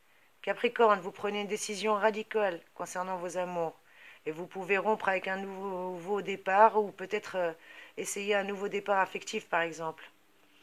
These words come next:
Sinon, dans une autre situation, vous allez trancher froidement pour avancer, mes petits Capricornes. Mes amis Verseaux, vous risquez d'être confrontés à une solution, peut-être lors d'un conflit avec un membre de votre famille ou un proche que vous aimez bien.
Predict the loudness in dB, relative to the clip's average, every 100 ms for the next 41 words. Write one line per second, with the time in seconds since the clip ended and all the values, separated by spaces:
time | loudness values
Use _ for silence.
0 | -20 -20 -20 -10 -2 0 0 -2 -4 -4
1 | -8 -4 -2 -2 0 2 0 -2 -4 -4
2 | -4 -2 2 2 4 4 4 0 -2 -2
3 | -2 -2 -6 -6 -6 -8 -12 -10 -8 -8
4 | -10 -8 -8 -10 _ _ _ _ _ _
5 | -20 -20 _ -4 2 4 4 6 4 4
6 | 0 0 -4 _ _ -10 -6 -4 -2 -2
7 | -2 -4 -4 -4 -2 -2 0 0 -2 -8
8 | -8 -4 -4 -4 -6 -8 -8 -10 -18 -20
9 | -20 -20 -10 -4 -4 -4 -6 -8 -6 -2
10 | 0 0 -2 -2 -2 -4 -6 -8 -8 -8
11 | -8 -4 -4 -6 -6 -6 -6 -8 -10 -8
12 | -8 -6 -8